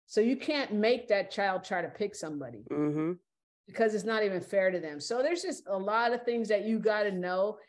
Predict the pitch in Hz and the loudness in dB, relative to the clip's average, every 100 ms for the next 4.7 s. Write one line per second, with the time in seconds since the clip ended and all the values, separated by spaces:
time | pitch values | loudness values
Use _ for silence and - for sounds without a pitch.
0 | _ 214 220 214 254 247 262 262 269 254 | _ -4 -2 -2 -4 -2 0 2 4 4
1 | 240 226 214 185 - - _ 196 269 311 | 0 -2 0 0 0 -8 _ -2 2 2
2 | 302 214 160 - - 190 190 220 285 277 | 4 2 0 -4 -20 -6 4 6 6 4
3 | 269 208 240 233 175 175 185 202 147 170 | -2 -2 0 2 0 0 2 2 -2 -8
4 | - - - 180 196 233 | -14 -6 2 6 8 8